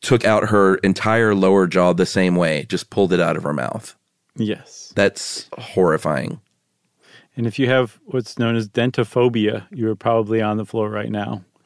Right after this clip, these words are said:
Speaker 2: and may never go see a dentist again.
Speaker 1: No,
Speaker 2: 'Cause
Speaker 1: I
Speaker 2: it
Speaker 1: hope
Speaker 2: got
Speaker 1: no one
Speaker 2: me,
Speaker 1: listened to that. <laughs>
Speaker 2: it, it got me as well, man, when I, I was just like, "This is not,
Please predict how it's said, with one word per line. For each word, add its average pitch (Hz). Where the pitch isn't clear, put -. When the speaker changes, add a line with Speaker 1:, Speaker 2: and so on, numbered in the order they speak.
Speaker 2:
and 110
may 107
never 104
go 98
see 98
a 95
dentist 95
again. 101
Speaker 1:
No, 110
Speaker 2:
'Cause 107
Speaker 1:
I 82
Speaker 2:
it -
Speaker 1:
hope 117
Speaker 2:
got 117
Speaker 1:
no 107
one 104
Speaker 2:
me, 104
Speaker 1:
listened 104
to -
that. -
<laughs> -
Speaker 2:
it, 113
it 113
got 127
me 123
as 101
well, 110
man, 120
when 120
I, 64
I 127
was 113
just -
like, 107
"This 123
is 107
not, 107